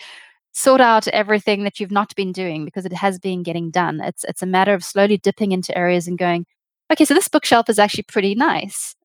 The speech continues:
Um, we might just leave that one there for the moment, but that bookshelf, you know, or that lack of bookshelf over there really needs to be sorted out."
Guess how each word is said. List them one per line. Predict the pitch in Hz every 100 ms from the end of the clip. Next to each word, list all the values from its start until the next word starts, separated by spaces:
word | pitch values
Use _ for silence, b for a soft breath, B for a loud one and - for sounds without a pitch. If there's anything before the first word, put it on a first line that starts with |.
| -
Um, | 190 190 190 -
we | 247
might | 254 202
just | 214 214
leave | 220
that | 190 196
one | 190
there | 185
for | 185 180
the | 170
moment, | 160 156 156
but | 180 -
that | 254 -
bookshelf, | 202 - 170 160 _ -
you | 190
know, | 175
or | 185
that | 180 175
lack | 185 240
of | 196
bookshelf | 190 - - 180
over | 180 170
there | 170 170
really | 180 185
needs | 175 170
to | -
be | 170
sorted | - 160 156
out." | 160 151 156